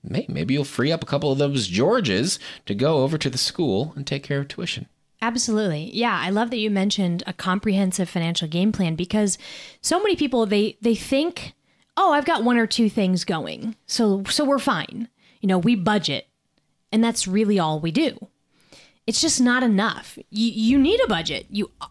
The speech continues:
Speaker 2: <laughs> we recommend YNAB. You need a budget. That's the name of the software. You do. But the budget is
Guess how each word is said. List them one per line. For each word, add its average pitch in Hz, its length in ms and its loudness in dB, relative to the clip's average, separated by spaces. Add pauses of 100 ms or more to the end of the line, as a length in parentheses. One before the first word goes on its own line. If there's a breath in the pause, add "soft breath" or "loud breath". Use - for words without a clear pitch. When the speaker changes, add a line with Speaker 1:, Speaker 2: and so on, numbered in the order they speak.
(120)
Speaker 2:
<laughs> - 720 -6
we 208 280 0
recommend 180 440 0
YNAB. 165 500 0
You 180 200 2
need 180 160 4
a 175 40 2
budget. 165 380 -2 (160)
That's 180 200 -6
the 202 80 0
name 254 160 2
of 277 60 4
the 285 80 2
software. 285 500 0 (500 loud breath)
You 220 160 2
do. 233 480 0 (640)
But 247 220 0
the 254 80 2
budget 247 640 2
is 226 200 2